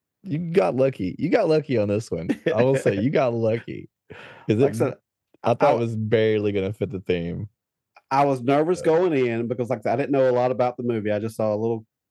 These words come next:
Speaker 2: clip of the trailer, and then I was even nervous, you know, like, the, you know, the first half of the movie. Um, but then once you saw their friendship materialize, I was like, "All right, this is where I was hoping it was gonna go."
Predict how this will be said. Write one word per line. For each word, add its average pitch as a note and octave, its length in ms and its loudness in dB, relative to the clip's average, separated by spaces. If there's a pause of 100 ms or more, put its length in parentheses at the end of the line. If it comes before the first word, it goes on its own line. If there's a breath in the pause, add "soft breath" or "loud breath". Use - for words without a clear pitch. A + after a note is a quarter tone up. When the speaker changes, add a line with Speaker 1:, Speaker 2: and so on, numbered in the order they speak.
(120)
Speaker 2:
clip B2+ 320 0
of A2+ 100 0
the B2+ 80 -2
trailer, G#2+ 640 -2 (560 soft breath)
and A#2 100 -2
then A2 100 0
I A2+ 100 2
was B2 140 0
even A#2+ 240 0
nervous, A#2 720 -2 (300)
you B2+ 100 0
know, A2 260 2
like, A2 320 -2 (480)
the, A#2 140 -4 (160)
you C3 140 2
know, G#2 80 0
the G2+ 80 -2
first B2+ 300 0
half G2+ 240 0
of G#2 80 -4
the G2+ 60 -2
movie. G2+ 480 -4 (640 loud breath)
Um, G#2 260 0
but G2+ 120 -2
then A2 180 2
once A#2+ 260 0
you A#2 80 -2
saw A#2 320 2
their A2 160 -2
friendship A#2 440 -4
materialize, G#2 960 0
I G#2 60 -2
was G#2+ 100 -2
like, G2+ 160 -4
"All A2 120 0
right, G2+ 240 -2
this A2+ 240 -2
is A#2 120 -4
where A#2+ 140 4
I A2+ 100 2
was G#2 240 -4
hoping C3 340 2
it A#2+ 80 -2
was A2+ 120 -10
gonna A#2 220 0
go." G#2 520 0